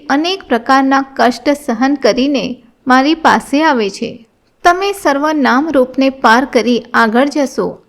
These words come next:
આ શ્રીપાદ પ્રભુની અનુલ્લંઘનીય આજ્ઞા હતી. અમે નજીકના ગામે આવી પહોંચ્યા. તે કન્યાનો પિતા પોતાના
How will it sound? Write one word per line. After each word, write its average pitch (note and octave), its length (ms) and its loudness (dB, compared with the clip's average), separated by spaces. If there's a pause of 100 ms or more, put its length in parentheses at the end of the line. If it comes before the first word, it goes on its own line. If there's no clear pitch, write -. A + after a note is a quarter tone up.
આ E4+ 140 2
શ્રીપાદ D#4 640 -2
પ્રભુની C4+ 720 -2 (200)
અનુલ્લંઘનીય C#4 960 0 (160)
આજ્ઞા A3+ 380 2 (100)
હતી. - 400 -8 (480)
અમે F4 260 2
નજીકના D#4 640 0
ગામે B3 500 0
આવી A3 260 -2
પહોંચ્યા. A#3 680 -2 (560)
તે G4 140 0
કન્યાનો E4+ 580 0
પિતા C#4 440 -2
પોતાના D#4+ 640 2